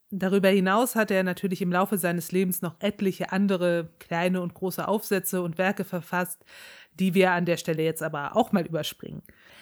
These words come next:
Wir haben aber beim Einstieg ja gesagt, dass Mommsen nicht nur als Wissenschaftler und Forscher einiges geleistet hat.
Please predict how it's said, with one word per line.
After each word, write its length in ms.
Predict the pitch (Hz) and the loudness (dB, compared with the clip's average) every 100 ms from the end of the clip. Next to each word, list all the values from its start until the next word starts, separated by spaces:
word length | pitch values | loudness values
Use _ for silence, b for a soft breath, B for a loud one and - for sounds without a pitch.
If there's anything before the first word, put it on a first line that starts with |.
| b b | b b
Wir 160 | 185 | 4
haben 360 | 214 262 269 254 | 6 6 4 0
aber 280 | 196 208 202 | 2 4 4
beim 180 | 185 175 | 2 2
Einstieg 480 | 185 233 - 233 | 0 0 -2 -2
ja 80 | 202 | 0
gesagt, 400 | 190 175 185 196 | 0 2 2 2
dass 180 | 180 - | -4 0
Mommsen 460 | 185 208 202 180 185 | 0 2 2 0 -2
nicht 320 | 220 - - | -4 -8 -2
nur 220 | 196 185 | 0 0
als 240 | 175 - | -2 -2
Wissenschaftler 760 | 185 214 202 - 180 - 180 170 | -4 -2 -4 -2 -4 -4 -4 -4
und 160 | 170 160 | -4 -8
Forscher 500 | - 190 196 180 - | -2 -2 0 -2 -2
einiges 440 | 156 147 147 - | -4 -8 -10 -8
geleistet 640 | 151 139 139 - - 135 - | -10 -8 -8 -10 -14 -14 -14
hat. 260 | - - | -16 -18